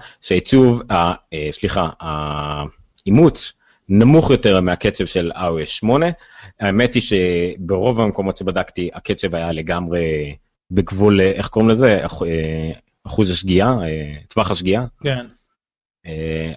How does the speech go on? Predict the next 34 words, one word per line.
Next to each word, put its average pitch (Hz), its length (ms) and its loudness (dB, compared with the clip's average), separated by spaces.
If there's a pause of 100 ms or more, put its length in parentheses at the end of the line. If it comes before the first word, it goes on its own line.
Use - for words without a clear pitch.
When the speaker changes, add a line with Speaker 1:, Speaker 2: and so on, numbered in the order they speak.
Speaker 1:
אז 82 220 -6 (140)
זה 92 200 -2
היה 92 100 2
בטווח 92 280 -2
של 92 140 -2
אחוזים 92 320 0
בודדים, 92 400 2
אז 90 100 -2
הם 92 100 0
היו 101 140 4
בערך, 95 360 2
אה, 85 180 -4 (100)
אותו 85 180 -14
דבר. 82 280 -2 (120)
כמובן 107 200 0
ש-I 110 140 -4
O 104 200 2
S 95 40 0
שבע, 107 460 2 (540)
לצורך 90 320 -2
העניין, 92 320 0
הקצב 90 480 -2
אימוץ 95 260 0
שלו 87 160 2
היה 82 180 0
הרבה 85 260 -2
יותר 98 280 2
מהיר 92 420 2 (160)
מיידית, 95 540 0
בגלל 87 240 -4
שזה 82 220 -6
היה 80 80 -2
שינוי 80 300 -6
גר-, 90 160 -2